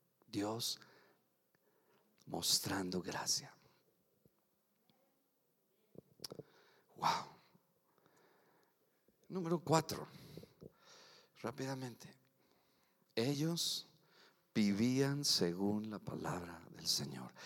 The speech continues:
Y yo creo que, obviamente, cuando ellos cometían un error, pues presentaban un sacrificio porque también no eran perfectos, ¿sí? Eh,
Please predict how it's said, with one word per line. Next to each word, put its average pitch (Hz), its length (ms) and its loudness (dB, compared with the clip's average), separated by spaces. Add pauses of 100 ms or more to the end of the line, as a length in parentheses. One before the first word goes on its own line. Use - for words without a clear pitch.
(260)
Y - 80 0
yo 196 180 2
creo 180 260 0
que, - 420 -2
obviamente, 143 560 -2
cuando 104 240 -4
ellos 127 280 -2
cometían 110 640 -6 (380)
un 110 180 0
error, 107 380 4
pues 92 140 -6
presentaban 104 600 0
un 107 100 -2
sacrificio 110 720 0
porque - 280 -8
también 110 500 -4
no 101 100 -4
eran 90 180 -6
perfectos, - 840 -4 (480)
¿sí? 104 400 4 (680)
Eh, 104 360 4